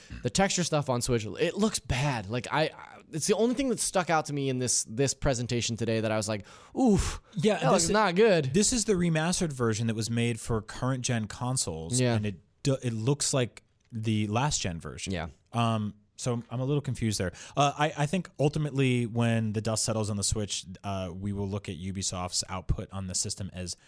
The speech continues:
Speaker 2: odd. Uh,
Speaker 1: <laughs>
Speaker 2: when we first heard about them making games for Switch, they announced stuff like Rayman Legends and Steep, which has still not arrived. Uh, since then, they've put, uh, you know, Just Dance and,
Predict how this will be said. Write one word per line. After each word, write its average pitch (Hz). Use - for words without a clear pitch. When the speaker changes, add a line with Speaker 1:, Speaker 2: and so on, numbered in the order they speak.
Speaker 2:
odd. 233
Uh, 120
Speaker 1:
<laughs> -
Speaker 2:
when 131
we 143
first 160
heard 180
about 165
them 147
making 156
games 147
for 156
Switch, 156
they 151
announced 135
stuff -
like 131
Rayman 120
Legends 151
and 95
Steep, -
which 110
has 101
still 117
not 107
arrived. 143
Uh, 107
since 135
then, 139
they've 120
put, 120
uh, 101
you 110
know, 95
Just -
Dance 170
and, 104